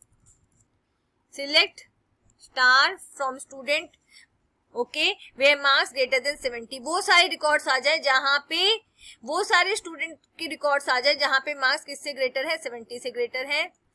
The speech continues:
तो आपके पास देखो ये records आ गए हैं, ठीक है, रोल number two, three and five का रिकॉर्ड आ गया है जहाँ पे marks क्या है? सेवेंटी से above है,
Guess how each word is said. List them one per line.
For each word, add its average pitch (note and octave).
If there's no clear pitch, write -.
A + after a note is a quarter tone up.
तो A3+
आपके A#3+
पास B3
देखो B3
ये C4
records B3+
आ A3+
गए A3+
हैं, C#4+
ठीक B3+
है, D4+
रोल B3+
number C4
two, -
three C#4
and B3+
five B3+
का C#4+
रिकॉर्ड B3+
आ A#3
गया A#3
है C4
जहाँ B3
पे B3+
marks A#3+
क्या A#3+
है? C#4
सेवेंटी A#3+
से D4+
above G3
है, G#3+